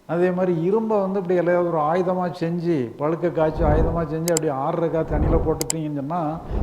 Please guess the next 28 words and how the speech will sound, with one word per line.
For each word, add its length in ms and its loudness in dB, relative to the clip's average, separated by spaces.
நீங்க 220 0
பின்னால 260 2
கை 120 4
விட்டு 220 0
எடுத்தீங்கன்னா 380 -4
கையெல்லாம் 360 -4
பொத்து 200 -8
போயிடும். 640 4
அது 360 0
சூடு 280 0
ஆறுறதுக்கு 340 0
நேரம் 240 -4
ஆகும். 240 -8
தங்க 280 -2
சூடு 300 -4
உடனே 240 -4
போயிடும். 480 -6
ஞானியினுடைய 800 -4
கோபம் 380 -6
தங்கச்சூடு, 600 -6
அஞ்ஞானியினுடைய 720 -2
கோபம் 300 -6
இரும்பு 220 -4
சூடுங்கிற 480 -10
மாதிரி. 140 -14
அதனால 360 -6
என்னன்னு 180 -6
சொன்னா, 440 -6